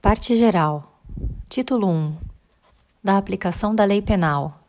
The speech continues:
Anterioridade da lei. Artigo primeiro. Não há crime sem lei anterior que o defina. Não há pena sem prévia cominação legal.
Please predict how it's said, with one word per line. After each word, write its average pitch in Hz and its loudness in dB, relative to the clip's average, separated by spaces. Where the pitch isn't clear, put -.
Anterioridade 202 2
da 196 2
lei. 156 -2
Artigo 208 -2
primeiro. 160 2
Não 185 2
há 220 0
crime 240 2
sem 226 0
lei 208 4
anterior 196 0
que 202 -6
o 196 -2
defina. 156 -2
Não 180 2
há 202 2
pena 202 4
sem 214 0
prévia 170 -2
cominação 185 0
legal. 160 -2